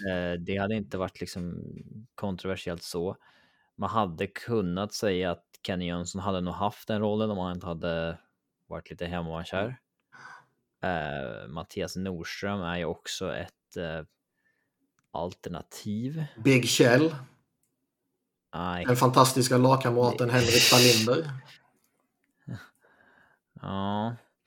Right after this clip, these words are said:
Speaker 1: Thomas Jonsson är ju också en, ehm, back som ska nämnas i sammanhanget.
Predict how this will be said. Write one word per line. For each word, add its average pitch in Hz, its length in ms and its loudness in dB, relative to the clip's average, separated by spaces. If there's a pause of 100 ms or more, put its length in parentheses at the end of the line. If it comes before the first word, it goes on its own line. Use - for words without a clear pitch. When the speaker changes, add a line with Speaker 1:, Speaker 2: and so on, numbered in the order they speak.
(540)
Speaker 1:
Thomas 113 340 -2
Jonsson 123 460 0
är 92 120 0
ju 90 80 0
också 90 300 -6
en, 85 360 -4
ehm, 80 480 -8 (1500)
back 95 400 -6
som 85 200 -10
ska - 140 -10
nämnas 85 560 -8
i 90 180 -10
sammanhanget. 90 600 -12